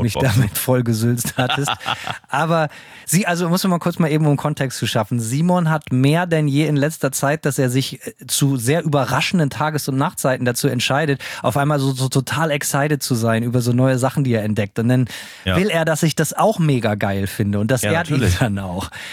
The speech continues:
Speaker 1: So, dann
Speaker 2: natürlich.
Speaker 1: erzähl doch mal. Hast du es dir jetzt gekauft? Du, ist ja die zweite Sache. Ein paar Tage vorher hast du mir von dem, von dem, äh, Amp erzählt, den du gerne kaufen wolltest.
Speaker 2: Ja, ich hab mir den Amp gekauft. Ähm,
Speaker 1: Ach so, ja, dann mal ein paar, musst du
Speaker 2: genau.
Speaker 1: ins Mikro sprechen, dann können wir die auch hören.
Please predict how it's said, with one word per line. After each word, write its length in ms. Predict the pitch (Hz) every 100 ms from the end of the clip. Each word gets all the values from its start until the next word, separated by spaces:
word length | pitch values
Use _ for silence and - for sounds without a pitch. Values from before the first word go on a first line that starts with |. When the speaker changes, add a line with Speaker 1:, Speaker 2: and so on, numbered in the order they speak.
| -
Speaker 1:
So, 80 | -
dann 80 | 151
Speaker 2:
natürlich. 140 | 156
Speaker 1:
erzähl 260 | 156 - 190
doch 180 | 185 143
mal. 200 | 104 101
Hast 160 | 156
du 40 | 180
es 60 |
dir 140 | - 165
jetzt 180 | 147 -
gekauft? 400 | 135 175 139 -
Du, 80 |
ist 240 | 139 - -
ja 60 |
die 100 | 175
zweite 420 | 156 - 180 233 156
Sache. 200 | 123 117
Ein 40 |
paar 200 | 131 147
Tage 240 | 170 165
vorher 320 | 151 170 180 165
hast 180 | 180
du 60 | 180
mir 160 | 170 165
von 240 | 175 170
dem, 160 | 165 151
von 200 | 165 160
dem, 260 | 160 156 151
äh, 200 | 143 147
Amp 200 | 156 214
erzählt, 360 | 131 - 113 107
den 80 |
du 80 | 101
gerne 220 | 101 98
kaufen 320 | 92 104 92 92
wolltest. 180 | 90 139
Speaker 2:
Ja, 120 | 170
ich 120 | 139
hab 100 | 175
mir 40 |
den 160 | 180 156
Amp 200 | - 151
gekauft. 540 | 170 131 98 123 - -
Ähm, 380 | 117 113 110 110
Speaker 1:
Ach 80 | 220
so, 120 | 302
ja, 140 | 156
dann 80 | 139
mal 140 | 156
ein 60 | 160
paar, 180 | 180 170
musst 160 | 165
du 20 | 175
Speaker 2:
genau. 80 |
Speaker 1:
ins 80 | 156
Mikro 220 | 170 -
sprechen, 300 | 117 - 107
dann 80 | 113
können 140 | 107 135
wir 60 |
die 60 | 127
auch 100 | 123
hören. 200 | 135